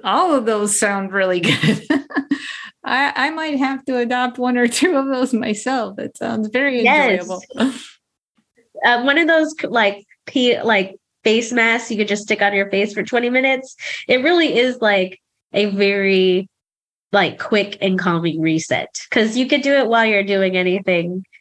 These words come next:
Speaker 2: But just sitting there for twenty minutes and having your face moisturized is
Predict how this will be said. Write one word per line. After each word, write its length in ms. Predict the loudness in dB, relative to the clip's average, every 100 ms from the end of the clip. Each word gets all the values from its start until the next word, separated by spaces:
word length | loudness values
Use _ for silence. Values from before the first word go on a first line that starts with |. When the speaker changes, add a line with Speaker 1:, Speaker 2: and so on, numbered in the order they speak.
| _ _ -4
Speaker 2:
But 560 | 2 2 2 0 -4
just 220 | -4 -2 0
sitting 260 | 0 2
there 240 | 2 0 0
for 160 | -4
twenty 240 | -2 0 2
minutes 340 | 0 0 -2
and 100 | 0
having 280 | 0 0 0
your 140 | -2
face 280 | 0 -2 0
moisturized 720 | 0 0 0 -2 -2 -4 -2
is 240 | -4 -4